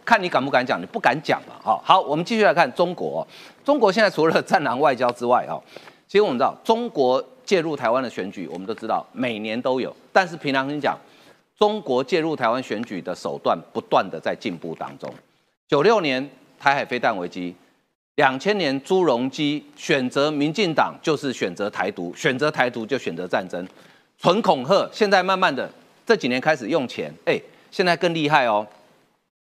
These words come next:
逼台商，然后呢，在，因为台商在中国有厂嘛，他用各种行政手段搞你，搞你之后，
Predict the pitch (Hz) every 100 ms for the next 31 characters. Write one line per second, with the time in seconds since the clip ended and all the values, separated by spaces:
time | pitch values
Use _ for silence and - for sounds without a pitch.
0 | _ _ _ _ _ _ _ 220 208 208
1 | - 139 143 139 143 - _ _ _ _
2 | 113 135 160 131 123 123 - _ _ _
3 | - 185 135 - 220 - 147 180 175 160
4 | 165 143 113 117 90 - - - 190 180
5 | 220 139 107 - 123 147 98 92 117 92
6 | 101 87 - 202 202 120 175 175 113